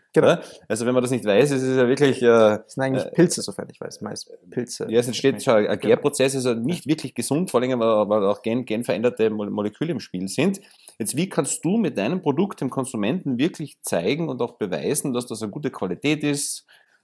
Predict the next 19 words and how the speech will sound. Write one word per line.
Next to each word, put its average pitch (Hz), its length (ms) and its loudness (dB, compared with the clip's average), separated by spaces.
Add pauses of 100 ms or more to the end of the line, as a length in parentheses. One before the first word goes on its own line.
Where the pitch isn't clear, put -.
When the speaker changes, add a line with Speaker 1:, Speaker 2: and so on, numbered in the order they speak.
Speaker 2:
äh, 107 40 -2
dass 107 720 2
da, 101 180 2
dass 107 160 -6
da 104 100 -6
keine 104 260 -4
schädlichen, 143 800 -2
äh, 117 120 -6
Stoffe 123 320 -4
drinnen 127 320 -4
sind? 120 320 -2
Wie 139 40 -8
funktioniert 147 500 -6
dieses 123 260 -8
Marketing? - 580 -10 (380)
Speaker 1:
Also 147 200 2
es 170 120 0
gibt 214 240 -2
da 139 460 2